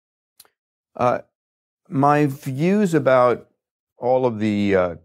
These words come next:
exponentially growing technologies, in particular A I, robotics, biotech, nano,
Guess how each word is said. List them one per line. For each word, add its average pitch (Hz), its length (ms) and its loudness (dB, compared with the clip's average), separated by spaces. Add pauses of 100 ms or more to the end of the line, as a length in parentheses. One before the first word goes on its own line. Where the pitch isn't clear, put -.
(140)
exponentially 110 720 -4
growing 101 400 2
technologies, 95 1120 -2
in - 80 -14
particular 104 580 -4
A 104 120 4
I, 98 260 4
robotics, 87 760 -2 (220)
biotech, 95 560 0
nano, 90 500 -4